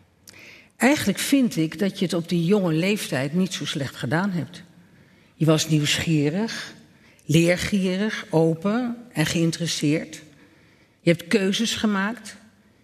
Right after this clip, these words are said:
en je bent in het diepe gedoken. Het resulteerde in een geweldige ervaring en een prachtige film. Sommige mensen zeggen dat je geluk hebt gehad. En dat is ook zo.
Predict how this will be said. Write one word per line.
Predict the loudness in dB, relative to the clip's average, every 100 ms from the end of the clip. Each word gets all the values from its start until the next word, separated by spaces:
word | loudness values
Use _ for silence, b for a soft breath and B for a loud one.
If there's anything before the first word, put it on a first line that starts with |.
| b b
en | 2
je | 4
bent | 2 0
in | 0
het | -2 0
diepe | 0 0 -4
gedoken. | -2 0 0 -2 -10 -18 -20 _ _ _ _ b b b b b
Het | 0
resulteerde | 4 4 0 0 2 2 2 0
in | 0
een | 0 -2 -2
geweldige | -4 0 2 2 0 -4 -6
ervaring | -6 -2 -2 0 -2 -4 -4
en | -4
een | -4
prachtige | -4 -4 -4 -10 -10
film. | -6 -4 -6 -10 -20 B B B B B B B B B B B B _ _ _ -6
Sommige | 0 2 2 2
mensen | 0 0 -2 -2
zeggen | -2 -2 -2
dat | -2 -4 -2
je | 0 0 0 -4
geluk | -4 0 2 4 0 -4
hebt | -8 -8
gehad. | -8 -6 -10 -16 -20 _ _ _ _ _ _ _ _ _ _ _ _ _ _ _ _
En | 0
dat | 0 0
is | -2
ook | -4
zo. | -6 -10